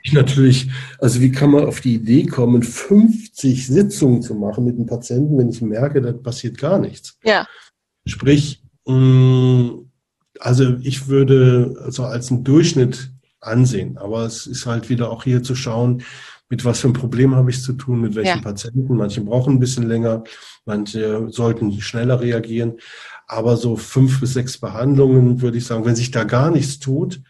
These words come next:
Speaker 1: dann
Speaker 2: Mhm.
Speaker 1: muss ich entweder eine Idee haben, warum das so ist, oder vielleicht feststellen, äh, der Patient eignet sich zumindest im Moment noch nicht dafür.
Speaker 2: Mhm.
Speaker 1: Ja,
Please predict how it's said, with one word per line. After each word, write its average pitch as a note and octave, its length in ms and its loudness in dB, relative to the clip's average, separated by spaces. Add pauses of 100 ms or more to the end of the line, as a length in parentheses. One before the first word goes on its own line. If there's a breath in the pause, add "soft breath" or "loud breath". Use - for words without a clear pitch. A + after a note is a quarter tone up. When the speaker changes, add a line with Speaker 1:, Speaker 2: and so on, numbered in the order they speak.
(260 soft breath)
Speaker 1:
dann G3 200 -4
Speaker 2:
Mhm. B2 60 4
Speaker 1:
muss C#3+ 160 4
ich - 260 -4
entweder C#3+ 400 4
eine C3 180 2
Idee C#3+ 440 2
haben, C3+ 340 2
warum C#3 300 2
das B2+ 220 2
so A2 140 -4
ist, D#3+ 420 -4 (420 loud breath)
oder C3+ 240 2
vielleicht C3 340 0
feststellen, C3+ 960 0
äh, B2 180 -4
der A#2+ 120 -6
Patient B2 600 -4 (440)
eignet C3 420 0
sich C3+ 340 -4
zumindest B2+ 420 4
im A#2+ 80 -4
Moment A#2+ 560 -2 (120)
noch A#2 300 -8
nicht A#2 260 -6
dafür. - 460 -16 (160)
Speaker 2:
Mhm. G3+ 260 -4
Speaker 1:
Ja, F#3 180 -4